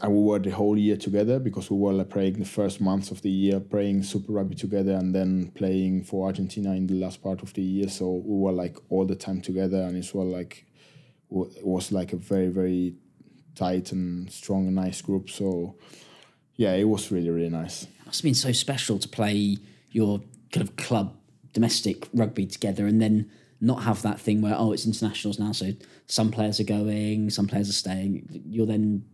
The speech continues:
Speaker 2: going as a group again, kind of taking that, that camaraderie with you. That must have been,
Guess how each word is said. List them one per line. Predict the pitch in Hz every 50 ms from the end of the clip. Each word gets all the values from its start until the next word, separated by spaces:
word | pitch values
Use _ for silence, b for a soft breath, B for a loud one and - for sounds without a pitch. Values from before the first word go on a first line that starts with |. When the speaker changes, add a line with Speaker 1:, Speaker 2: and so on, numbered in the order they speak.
| _ _
Speaker 2:
going | - 107 101 104 104
as | 101 107
a | 104
group | 101 113 110 104 107
again, | 110 98 110 104 104 98
kind | - 98
of | 98
taking | - 120 101 - - 107
that, | 104 107 101 98 - - b b b b b b b b
that | - 113 - -
camaraderie | - - 113 104 98 104 107 110 113 107 104 - - -
with | 87 90 78 - - -
you. | 69 62 67 87
That | 98 135 - -
must | 127 120 - -
have | 110 -
been, | - 101 101 101 98 98 101 98